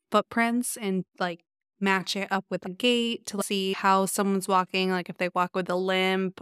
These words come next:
or if, you know, like, that, those kinds of tiny details that you don't really think about. And it goes really in depth. But I was like, "Wow, they have, like, podiatrists to fo-, that focus on that."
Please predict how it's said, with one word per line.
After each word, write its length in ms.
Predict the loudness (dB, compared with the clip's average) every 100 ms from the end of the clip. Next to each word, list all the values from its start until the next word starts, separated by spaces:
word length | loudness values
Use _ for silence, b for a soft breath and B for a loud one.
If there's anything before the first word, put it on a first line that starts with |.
| -6
or 540 | -2 0 0 0 -4 _ _ _ _ _ _ _ _ _ _
if, 280 | 0 0 0
you 140 | 4 6
know, 140 | 6
like, 220 | 2 -2
that, 280 | 2 2 0 _ -2
those 180 | 0 0
kinds 240 | 0 0
of 80 | -2
tiny 280 | 0 0 0
details 420 | -2 -4 -2 0
that 140 | -2 -2
you 80 | -2
don't 160 | -2
really 180 | -2 -4
think 280 | -6 -8 -8
about. 280 | -6 -8 -10 _ _ _ 0
And 60 |
it 60 | 2
goes 240 | 2 0
really 240 | 0 0 0
in 140 | -4
depth. 460 | -4 -6 -6 -14 -20 _ _ _ _ 2
But 180 | 2 2
I 80 | -2
was 140 | -2
like, 180 | -4 -4
"Wow, 280 | -2 -2 -2
they 80 | -6
have, 220 | -8 -2
like, 240 | -4 -4
podiatrists 1120 | -8 -6 -4 -4 -6 -6 -6 -6 -10 -12 -16 -18 _ _ _ _ _ _ -8
to 80 | -8
fo-, 240 | -6 -6 0
that 200 | 0 2
focus 400 | 0 0 -4 -4
on 140 | -6
that." 220 | -8 -12